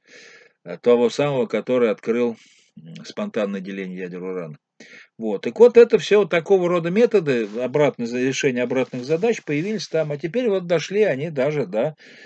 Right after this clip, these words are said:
кантилевера и до по-, до прощупывания атома, пальпация атомов, да? Вы представляете, как здорово. Ну вот. Да, по-, а по этому поводу,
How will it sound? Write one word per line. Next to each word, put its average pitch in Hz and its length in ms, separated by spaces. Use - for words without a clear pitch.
кантилевера 147 800
и 120 40
до 127 180
по-, 147 260
до 139 200
прощупывания 208 1000
атома, 180 540
пальпация 214 1120
атомов, 160 680
да? 147 380
Вы 104 100
представляете, 190 420
как 127 140
здорово. 107 440
Ну 233 200
вот. 165 220
Да, 160 180
по-, 208 260
а 214 140
по 233 100
этому 226 480
поводу, 185 600